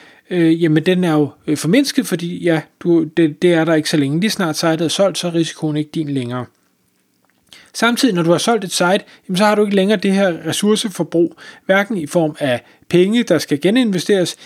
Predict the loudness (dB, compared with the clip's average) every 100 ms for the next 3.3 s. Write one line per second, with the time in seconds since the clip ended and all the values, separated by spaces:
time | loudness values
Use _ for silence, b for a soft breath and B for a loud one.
0 | B 2 2 2 0 -2 -2 -4 -4 0
1 | 2 2 2 -2 0 0 0 0 -2 -2
2 | -2 -2 -2 -4 -2 -2 0 0 -2 -6
3 | -6 -4